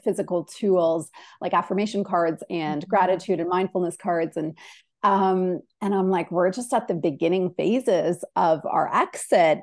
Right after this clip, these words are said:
Speaker 1: And you had already, you know, gone through it. So it's
Speaker 2: Mm-hmm.
Speaker 1: so amazing to connect on that. And that in itself was a wild journey. It was a wild process because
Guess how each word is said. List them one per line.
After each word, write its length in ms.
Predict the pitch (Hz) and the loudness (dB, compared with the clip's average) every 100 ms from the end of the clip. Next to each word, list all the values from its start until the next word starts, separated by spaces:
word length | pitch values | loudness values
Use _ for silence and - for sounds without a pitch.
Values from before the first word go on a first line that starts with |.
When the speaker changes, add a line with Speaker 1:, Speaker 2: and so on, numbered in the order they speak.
| - | -2
Speaker 1:
And 240 | 185 185 | 0 0
you 160 | 190 262 | 2 0
had 220 | 247 202 | 2 2
already, 580 | 185 180 175 165 160 160 | 4 4 4 2 0 -2
you 120 | 214 | 0
know, 160 | 196 180 | 0 2
gone 300 | 185 180 180 | 2 2 0
through 260 | 185 190 196 | 0 4 4
it. 200 | 170 - | 4 2
So 140 | 214 190 | 2 2
it's 100 | 190 | 2
Speaker 2:
Mm-hmm. 60 | |
Speaker 1:
so 140 | 262 254 214 | 0 0 -2
amazing 240 | 208 190 185 | -2 -2 -2
to 80 | 185 | -4
connect 400 | 185 185 180 202 | -2 -2 0 -2
on 160 | 190 | 0
that. 260 | 190 180 170 | 0 0 0
And 200 | 196 196 - - - | -2 -2 -6 -16 -4
that 320 | 160 196 330 | 2 4 4
in 140 | 381 | 4
itself 600 | 190 - - 202 202 196 | 2 -2 2 6 6 4
was 180 | 185 160 | 0 2
a 80 | 165 | 2
wild 840 | 165 165 185 202 208 208 190 170 | 0 2 4 6 6 6 4 2
journey. 680 | 151 185 185 190 180 165 156 | 0 0 2 2 0 -2 -2
It 80 | 185 | -2
was 160 | 196 190 | 0 0
a 100 | 170 | 0
wild 580 | 165 165 185 185 180 - | 0 0 2 4 2 0
process 600 | 185 175 - 175 175 - | -2 0 0 0 0 -4
because 600 | 196 - 196 185 175 175 | -6 -6 -2 0 0 -2